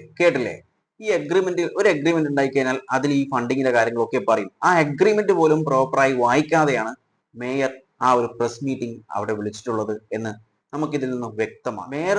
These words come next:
പറയുകയുണ്ടായിരുന്നു, ഇനി അഗ്രിമെന്റ് പ്രകാരം മുന്നോട്ട്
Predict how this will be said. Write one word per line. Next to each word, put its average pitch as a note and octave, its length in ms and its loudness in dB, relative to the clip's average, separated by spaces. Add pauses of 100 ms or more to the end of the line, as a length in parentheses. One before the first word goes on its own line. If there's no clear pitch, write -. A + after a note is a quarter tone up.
(120)
പറയുകയുണ്ടായിരുന്നു, D3 760 0 (960)
ഇനി D3+ 180 -4 (200)
അഗ്രിമെന്റ് E3+ 540 0
പ്രകാരം C#3+ 380 2
മുന്നോട്ട് C#3 340 0